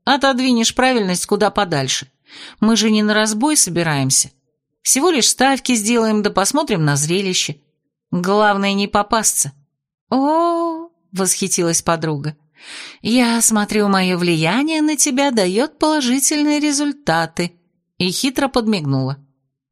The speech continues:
Теперь я показала ей язык. "Молодцы, девчонки",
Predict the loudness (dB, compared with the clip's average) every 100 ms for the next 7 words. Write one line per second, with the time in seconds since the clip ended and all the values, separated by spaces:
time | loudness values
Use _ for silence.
0 | _ -2 0 0 0 2 0 0 -2 0
1 | 0 0 0 0 0 0 -2 -4 -10 _
2 | _ _ _ _ _ _ _ -2 0 2
3 | 2 0 0 -2 0 0 -2 -2 -2 -2
4 | -6 -14